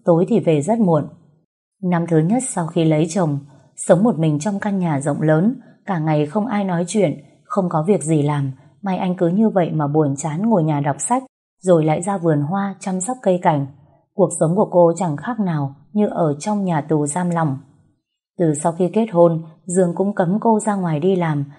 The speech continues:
với lý do cô là vợ của giám đốc một công ty, không thể tự ý đi xin việc ở nơi khác. Có đi làm cũng chỉ được làm ở công ty gia đình.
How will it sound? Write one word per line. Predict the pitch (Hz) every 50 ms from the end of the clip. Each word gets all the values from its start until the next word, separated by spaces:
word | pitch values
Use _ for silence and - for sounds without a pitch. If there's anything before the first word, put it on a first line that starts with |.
| - _ -
với | - 170 170 170
lý | 185 175 175 185
do | 185 220 208 202 208
cô | - 214 208
là | 202 170 147
vợ | 139 131 120 - -
của | - 147
giám | 143 160 147 156
đốc | 185 247 269 277
một | 175 147 143
công | - 175 175 175 170
ty, | 180 180 175 175 175 175 - _ _ _ _
không | - - 247 226 220
thể | 202 156 143 -
tự | 175 165 -
ý | - 175 165 165 180 -
đi | 214 202
xin | 190 - - 220 214
việc | 190 185 165 160 -
ở | - 165 139
nơi | 143 156 170 170
khác. | 170 170 220 233 269 262 - _ _ _ _ _ _ _ _ -
Có | - 160 160
đi | 190 202 185
làm | 170 170 160 151 147 147
cũng | 170 175 220
chỉ | 214 226 170
được | 143 151 147
làm | 165 165 147 143
ở | 156 151 143
công | - 202 196 196
ty | - 202 196
gia | 190 - 190 185
đình. | 170 170 156 143 139 135